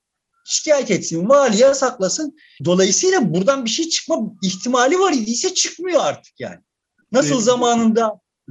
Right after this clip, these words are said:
Speaker 2: Toplumda çıkmıyor olabilir ama ak Parti içerisinde bir, e, politika değişikliğine yol açabilecek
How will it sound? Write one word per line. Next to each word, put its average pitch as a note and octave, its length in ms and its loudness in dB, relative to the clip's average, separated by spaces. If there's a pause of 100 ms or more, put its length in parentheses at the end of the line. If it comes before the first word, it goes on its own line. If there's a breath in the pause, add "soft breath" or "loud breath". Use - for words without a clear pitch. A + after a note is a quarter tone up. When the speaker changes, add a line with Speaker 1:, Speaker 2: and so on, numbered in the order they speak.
(100)
Speaker 2:
Toplumda E3+ 460 -2
çıkmıyor F#3 420 -2
olabilir F3+ 340 0
ama G#3+ 240 0
ak E3 220 -2
Parti F3 300 0
içerisinde E3 720 0
bir, F3 240 0
e, E3+ 200 -2
politika D#3+ 460 -2
değişikliğine D#3 680 0
yol D#3+ 180 2
açabilecek D#3 720 -2